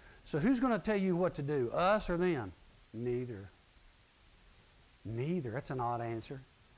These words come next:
Story continues. Neither. "Whose side are you on? Are you for us or for our enemies?" "Neither," he said. "But as commander of the army of the Lord, I have now come." What he just now said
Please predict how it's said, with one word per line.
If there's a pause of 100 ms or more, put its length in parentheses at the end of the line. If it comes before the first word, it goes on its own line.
(800)
Story
continues.
Neither.
"Whose
side
are
you
on?
Are
you
for
us
or
for
our
enemies?"
"Neither,"
he
said. (400)
"But
as
commander
of
the (100)
army
of
the
Lord, (540)
I
have
now
come." (2500)
What
he
just
now
said